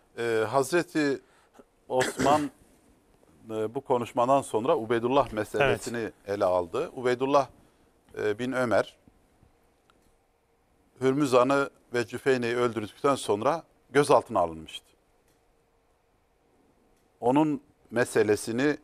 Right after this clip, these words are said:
Speaker 1: ele almak üzere, e, konuyu hila-, yeni halifeye ileteceklerdi. Çünkü, e, onun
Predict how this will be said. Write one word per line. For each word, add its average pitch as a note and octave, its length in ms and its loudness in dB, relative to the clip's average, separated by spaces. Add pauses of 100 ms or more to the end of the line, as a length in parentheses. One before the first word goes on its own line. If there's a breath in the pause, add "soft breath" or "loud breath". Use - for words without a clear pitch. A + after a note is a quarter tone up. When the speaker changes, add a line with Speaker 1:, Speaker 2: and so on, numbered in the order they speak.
Speaker 1:
ele A#2 180 4
almak A#2+ 380 2
üzere, G#2 400 0 (920)
e, G2+ 400 0 (400)
konuyu C3+ 380 0
hila-, C3 480 2
yeni A#2+ 220 0
halifeye A2 640 2
ileteceklerdi. G2 880 -4
Çünkü, A2 480 -6 (240)
e, F#2+ 120 -4
onun C#3 440 2